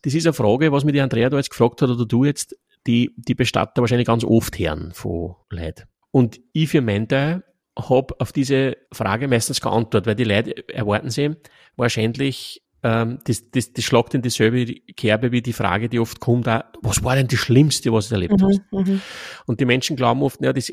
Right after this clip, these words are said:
Speaker 1: Ekelhafteste oder das, das, das Ekelemotion auslösendste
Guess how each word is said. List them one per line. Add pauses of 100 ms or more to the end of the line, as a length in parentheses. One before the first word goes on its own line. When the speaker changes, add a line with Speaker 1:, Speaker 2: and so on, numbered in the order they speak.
Speaker 1:
Ekelhafteste
oder
das,
das,
das
Ekelemotion
auslösendste